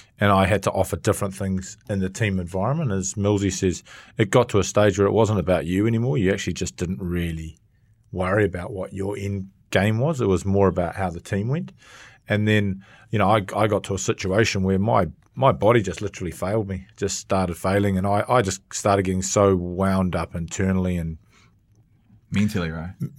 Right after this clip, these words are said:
Speaker 1: mentally and distressed
Speaker 2: Yeah.
Speaker 1: that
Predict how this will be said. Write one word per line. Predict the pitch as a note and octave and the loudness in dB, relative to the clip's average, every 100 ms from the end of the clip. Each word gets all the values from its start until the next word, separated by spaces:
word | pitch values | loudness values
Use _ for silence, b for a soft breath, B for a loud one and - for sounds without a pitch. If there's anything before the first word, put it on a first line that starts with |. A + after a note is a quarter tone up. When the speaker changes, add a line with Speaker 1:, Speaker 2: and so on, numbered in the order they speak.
| - | -8
Speaker 1:
mentally | - G#2+ G#2 - G2+ G2 A#2+ | -2 -2 -2 0 0 0 -2
and | - F#2+ F#2+ | -6 -4 -2
distressed | G2 - - - A2+ G2 - - - | -2 -2 -4 0 0 0 -4 -8 -8
Speaker 2:
Yeah. | - | -4
Speaker 1:
that | G2 | -4